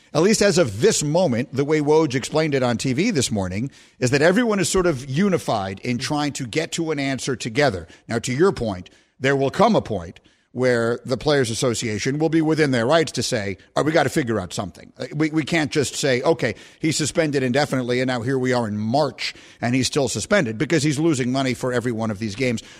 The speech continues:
But all of that will get figured out, I think, as we go on. What I want to ask you about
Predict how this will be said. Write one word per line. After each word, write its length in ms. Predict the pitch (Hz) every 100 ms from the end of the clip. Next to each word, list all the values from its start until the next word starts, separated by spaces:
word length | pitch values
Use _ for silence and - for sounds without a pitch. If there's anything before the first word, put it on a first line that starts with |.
| -
But 140 | 180
all 240 | 233 220 208
of 80 |
that 240 | 156 151 139
will 160 | 139
get 260 | 131 135 -
figured 320 | - 143 131
out, 160 | 120 120
I 60 |
think, 240 | 113 135 135
as 120 | 120
we 120 | 123
go 180 | 113 120
on. 240 | 117 98 - - _
What 140 | 156
I 60 | 170
want 200 | 240 339
to 100 | 262
ask 220 | 160 -
you 140 | 151 127
about 340 | 92 85